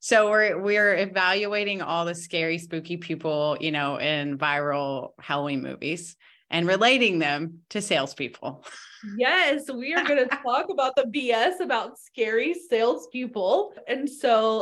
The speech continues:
Speaker 2: let's kick this off. So I have a list of some of them. We're gonna talk about who they are. I'm gonna read a little bit about who they are,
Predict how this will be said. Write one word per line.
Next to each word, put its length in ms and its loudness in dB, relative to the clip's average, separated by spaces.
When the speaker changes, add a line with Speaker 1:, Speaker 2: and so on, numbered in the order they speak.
Speaker 2:
let's 360 -2
kick 320 -2
this 340 0
off. 320 0
So 220 -2
I 80 0
have 240 0
a 40 0
list 440 -2
of 100 0
some 240 -4
of 180 -4
them. 220 -2
We're 80 -4
gonna 180 -2
talk 340 0
about 260 2
who 180 -6
they 140 4
are. 100 2
I'm 80 -2
gonna 140 -6
read 160 -4
a 40 -4
little 200 4
bit 100 4
about 240 0
who 120 -4
they 160 2
are, 420 -2